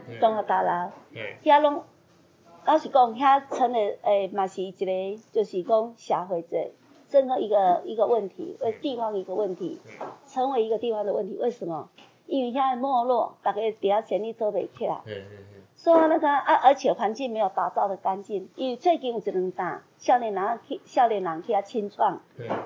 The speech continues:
Speaker 2: 然后生意有做起来，成为那里面的特色。啊，我拢希望讲，你来，拢来跟我沟通。我公所，我做一个，吼，公所园林的，的家长，
Speaker 1: 嗯。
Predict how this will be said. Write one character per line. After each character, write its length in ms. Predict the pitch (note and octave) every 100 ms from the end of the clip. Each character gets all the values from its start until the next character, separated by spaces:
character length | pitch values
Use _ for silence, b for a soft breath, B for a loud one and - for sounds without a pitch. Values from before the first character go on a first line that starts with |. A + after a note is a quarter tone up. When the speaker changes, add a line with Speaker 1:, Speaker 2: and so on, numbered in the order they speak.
| - -
Speaker 2:
然 140 | B3
后 140 | E4
生 260 | D4 C4+ C#4
意 120 | C#4+
有 160 | A#3 E3+
做 220 | - A#3+
起 140 | -
来， 200 | E3+ E3 -
成 200 | - A#3+ C4+
为 160 | G#3
那 180 | G#3+ A3+
里 120 | G3
面 160 | F#3+ G3
的 80 | E3+
特 280 | - G#3+
色。 320 | F#3+ G#3+ F3+ - b b b b
啊， 140 | -
我 100 | D#4+
拢 160 | D4+ D4+
希 280 | D4 A#3+ A#3+
望 200 | F#3+ G3
讲， 280 | A#3 A#3 B3
你 120 | D4
来， 160 | C4+ G#3+
拢 280 | A#3 B3
来 160 | A#3+ G3
跟 140 | A3+ G#3+
我 80 |
沟 240 | G#3 G3+ G3
通。 300 | G3+ F#3+ G#3 _ _ -
我 120 | C#4 D4
公 240 | B3+ A3+
所， 340 | - C4+ G3+ - - - - - - - -
我 120 | B3+
做 140 | C#4
一 20 | C4
个， 420 | F#3+ F3+ G3 A3
吼， 240 | G#3 - -
公 200 | G#3+ A3
所 240 | B3+ G#3 A3+
园 180 | A#3+
林 220 | B3+ G3 F#3+
的， 320 | G3 - - - _ _ -
的 160 | G#3
家 260 | G3 C4 B3
长， 220 | B3 F#3+ -
Speaker 1:
嗯。 160 | A#2+